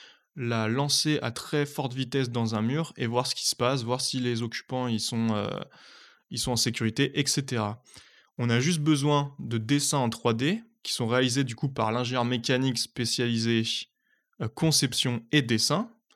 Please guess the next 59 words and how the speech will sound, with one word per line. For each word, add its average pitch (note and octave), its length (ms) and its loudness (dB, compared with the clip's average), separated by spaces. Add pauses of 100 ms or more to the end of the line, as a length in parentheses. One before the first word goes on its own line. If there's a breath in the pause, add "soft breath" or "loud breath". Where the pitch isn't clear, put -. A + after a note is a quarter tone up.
(680 soft breath)
À B2+ 60 -4
partir A#2 320 2
de A2+ 60 4
là, D#3+ 200 6
on A#2 120 -4
fait B2 100 0
donc C#3+ 160 2
ce - 60 -6
qu'on A#2+ 100 -2
appelle A2 200 0
un A2 80 0
calcul A#2+ 680 0 (240)
et A#2+ 40 2
on A2+ 120 2
simule D#3+ 400 2
ce - 60 -2
qui A#2+ 120 -4
se - 80 0
passerait C#3 400 0
si - 140 -2
on A#2 80 -2
tirait A2 260 0
très - 260 0
fort D3 220 0
sur B2 160 -2
une A#2+ 140 -4
poignée A#2+ 240 -2
de A2+ 80 -12
porte - 440 2
ou A#2 120 -6
si - 120 -2
on A2+ 120 2
emboutissait B2+ 480 0
la C#3 80 6
voiture A#2 200 0
dans A#2+ 200 0
un A#2 60 2
mur. A2 340 0
Tu - 60 -14
peux A#2 100 0
faire C#3 140 6
énormément C3+ 460 6
de C#3 60 0
choses. A2 240 0
Donc A2 240 -2
pour A#2+ 120 2
la A2 100 4
mécanique, B2+ 360 0
en A#2 60 0
général, A#2+ 240 2
nous, B2+ 120 2
ça A#2 100 0
sera, A2+ 340 0
euh, A2+ 180 0
vérifier B2 440 2
la A#2 80 6
résistance A2+ 420 0
de A2 80 -2
système B2+ 680 2